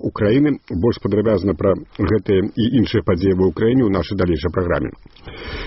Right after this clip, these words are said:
Віцэ-прэзідэнт З Ш А Джо Байден, які знаходзіцца з візітам у Кітаі, заявіў пра неабходнасць пашырыць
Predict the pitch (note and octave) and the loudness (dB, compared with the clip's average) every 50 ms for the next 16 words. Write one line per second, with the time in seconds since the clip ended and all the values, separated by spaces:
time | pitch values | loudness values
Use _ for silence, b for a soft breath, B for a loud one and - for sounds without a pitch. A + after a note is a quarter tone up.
0 | B B B B A3+ A3 D#3+ F3+ E3 - E3 D3+ C3 B2 D3 D#3 C#3+ B2 C3+ C#3+ | B B B B 0 0 0 0 -2 0 0 0 2 2 0 0 0 0 -2 -2
1 | - - D#3 C#3+ C#3 B2+ A2 A2 B2+ B2+ A2+ G#2+ C3 C#3+ D3+ C#3 A#2 A2+ A2+ A2 | -2 0 0 0 0 0 0 0 0 0 0 0 0 2 2 2 2 2 2 2
2 | F#2+ - A2+ F#2+ G2+ A2 G#2 - C3 B2 A#2 G#2 G#2 G2+ F#2+ G2 G#2+ G#2+ G#2+ A2 | 0 -2 -2 0 0 -2 0 0 0 0 0 0 0 -4 -2 0 -2 -2 -2 -2
3 | - A#2 A2 - - C#3 - - G#2+ E2+ - - B2 C3+ C3+ B2+ A2+ F#2+ G2 A2 | -2 -2 -2 0 -2 -4 -2 0 -2 -2 0 0 2 2 2 2 2 2 2 2
4 | G#2+ G2+ G#2+ A#2+ A#2+ G2 - A2+ A2 G#2+ G#2+ G#2+ G2 - - - A2+ A2 G#2+ A2+ | 2 2 2 2 0 0 0 0 0 2 2 0 0 -2 -2 -2 -2 0 2 0
5 | G#2 - - - _ - A2 G#2+ - - B2 C3 B2 B2+ F#2+ - - | -2 -2 -6 -8 _ 0 0 0 0 0 0 2 2 0 -2 -2 -8